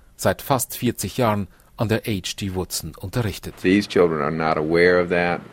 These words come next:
Speaker 2: particularly, nor do they appreciate what was done so that they could have a school like this.
Speaker 1: Wie denn auch, wenn auf tausendeinhundert Schwarze zwei weiße Schüler kommen. Washington sei so stark nach Rassen getrennt,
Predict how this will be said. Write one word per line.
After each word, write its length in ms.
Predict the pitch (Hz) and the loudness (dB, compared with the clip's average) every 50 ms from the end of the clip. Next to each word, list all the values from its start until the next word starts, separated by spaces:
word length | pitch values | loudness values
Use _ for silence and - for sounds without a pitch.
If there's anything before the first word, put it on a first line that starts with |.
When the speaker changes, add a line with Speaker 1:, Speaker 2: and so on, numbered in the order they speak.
| - - | -14 -6
Speaker 2:
particularly, 720 | - 85 - - 92 85 - 92 85 87 87 87 - - - | -6 -6 0 0 -2 0 0 -2 0 0 0 -2 -2 -4 -6
nor 500 | 85 87 85 85 87 87 90 90 90 90 | -6 -6 -4 -2 0 2 4 4 4 4
do 100 | 82 82 | 2 0
they 420 | 78 85 80 82 80 80 85 85 - - - - - - - - - - - - - | 0 0 2 2 2 2 0 -2 -6 -14 -20 -20 -20 -20 -20 -20 -20 -20 -20 -12 -10
appreciate 840 | 82 - - - - - 104 101 - - - 92 87 82 80 78 - - - - - | -10 -10 -10 -8 -2 0 0 0 0 -2 -2 2 2 2 2 0 -2 -6 -12 -12 -2
what 240 | 90 95 101 82 76 | 4 4 4 4 4
was 180 | 90 90 85 - | 2 0 0 0
done 420 | - 110 98 98 92 90 87 82 82 - - - - - - - - - - - - - - - - | 2 2 4 4 2 0 0 -2 -6 -10 -16 -20 -20 -20 -20 -20 -20 -20 -20 -20 -20 -20 -20 -20 -18
so 240 | - - - 101 90 | -6 2 4 4 4
that 140 | 85 82 | 4 2
they 160 | - 87 85 85 | 2 0 0 0
could 180 | - 80 90 | -2 -4 0
have 180 | 107 90 90 82 | 2 4 4 4
a 60 | 82 | 0
school 260 | - - - 82 78 | -4 -6 -6 -4 -2
like 220 | 76 78 78 - - | -2 -2 -4 -4 -6
this. 260 | 69 - - - - - - - - - - | -10 -10 -10 -12 -18 -20 -20 -20 -20 -14 -6
Speaker 1:
Wie 160 | - 135 139 | -2 0 2
denn 180 | 110 104 101 - | 2 2 2 0
auch, 380 | 90 92 90 - - - - - - - - - - _ - - | -2 -4 -4 -6 -8 -16 -18 -20 -20 -20 -20 -20 -20 _ -6 2
wenn 140 | 120 120 117 | 4 6 6
auf 160 | 110 - - | 6 4 2
tausendeinhundert 1000 | - - 135 151 165 139 143 139 135 - 127 131 131 120 120 123 117 110 - - | 2 2 4 4 4 2 0 -2 0 0 0 2 2 2 0 2 0 0 -2 0
Schwarze 520 | - 117 117 123 - - - 117 101 - - - _ - | 0 2 2 2 2 2 2 0 0 0 -4 -16 _ -8
zwei 340 | - - - 120 98 92 95 - | -6 -2 2 2 2 2 0 0
weiße 340 | 98 92 90 - - - | 0 -2 0 -2 -4 -4
Schüler 300 | 90 - - 98 85 87 | -4 -2 -2 -2 -4 -4
kommen. 380 | - - - 101 82 80 73 - _ _ _ - - - - - - - - - - | -4 -2 -2 -2 -2 -2 -8 -14 _ _ _ -20 -20 -20 -20 -20 -20 -20 -16 -6 2
Washington 580 | 101 131 156 - - 170 165 - - 156 131 | 4 4 4 4 2 -2 -2 -2 -2 -4 0
sei 200 | 110 - 113 104 | 2 4 2 2
so 240 | 101 - - 151 156 | 2 0 0 -2 -2
stark 380 | - - - 123 120 120 - - | -2 0 2 2 0 0 0 -2
nach 200 | 107 90 - - | -2 0 2 2
Rassen 300 | 113 117 - - 123 110 | 2 2 2 0 -2 -2
getrennt, 460 | 101 101 - - 120 120 117 - - | -2 -2 0 2 2 2 0 -2 -6